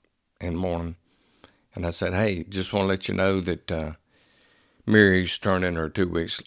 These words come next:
letter of resignation." And they said, "Well, what brought that on?" And I said,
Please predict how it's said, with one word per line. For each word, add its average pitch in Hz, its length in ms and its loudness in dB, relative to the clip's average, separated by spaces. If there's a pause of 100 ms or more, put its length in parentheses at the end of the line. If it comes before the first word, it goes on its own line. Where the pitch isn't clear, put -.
(140)
letter 85 260 0
of 80 120 -6
resignation." 78 800 -8 (880)
And 95 80 -6
they 92 80 -4
said, 80 160 -4
"Well, 82 120 -4
what 123 240 0
brought 135 220 0
that 147 220 0
on?" 82 340 -8 (220)
And 85 120 -8
I 80 60 -6
said, 80 260 -8